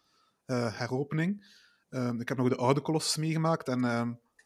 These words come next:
goh, ja, dat was een van mijn eerste Rudy's. En ik vond dat gewoon fantastisch, want dat is gewoon, ja, dat is gewoon een airtime-machine. Dat is gewoon een simpele layout. Dat is een lift, een bocht,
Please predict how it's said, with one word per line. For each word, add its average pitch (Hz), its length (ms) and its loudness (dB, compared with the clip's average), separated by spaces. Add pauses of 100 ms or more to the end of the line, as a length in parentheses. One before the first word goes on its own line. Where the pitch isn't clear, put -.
(140)
goh, 131 200 -4
ja, 123 60 2
dat 127 100 2
was 123 260 0
een 139 140 -2
van 120 120 0
mijn 113 120 0
eerste 143 380 -4
Rudy's. 170 200 0
En 127 160 2 (540)
ik - 120 -14
vond 147 60 -6
dat 131 80 -2
gewoon 131 160 2
fantastisch, 131 520 -2
want 160 120 0
dat 143 80 4
is - 60 0
gewoon, 135 320 0 (440)
ja, 123 100 -8
dat 131 100 -6
is 135 80 0
gewoon 143 200 0
een 131 80 -6
airtime-machine. 131 920 2
Dat 127 140 2
is 123 120 0
gewoon 143 160 4
een 139 80 2
simpele 151 320 2
layout. 123 280 4
Dat 147 100 2
is 139 120 4
een 120 120 0
lift, 165 280 2
een 127 140 -2
bocht, - 460 2